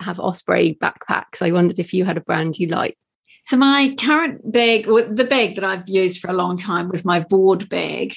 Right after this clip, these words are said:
Speaker 2: I think, which is a German brand. And it's just incredibly rugged. I've had it for five years now,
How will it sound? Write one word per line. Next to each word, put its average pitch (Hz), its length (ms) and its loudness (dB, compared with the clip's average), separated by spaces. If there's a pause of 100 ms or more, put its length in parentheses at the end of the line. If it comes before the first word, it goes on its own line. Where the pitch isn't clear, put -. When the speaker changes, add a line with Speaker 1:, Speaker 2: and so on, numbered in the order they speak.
(180)
Speaker 2:
I 175 80 -2
think, 175 220 -4
which 180 160 -4
is 160 120 -4
a 160 60 -16
German 175 520 0
brand. 180 440 -2 (360)
And 175 540 2
it's 208 260 -2
just - 360 -2
incredibly 196 680 0
rugged. 175 400 -2
I've 175 160 -2
had 185 160 0
it - 120 -6
for - 120 -20 (120)
five 175 360 0
years 175 380 2
now, 170 360 -4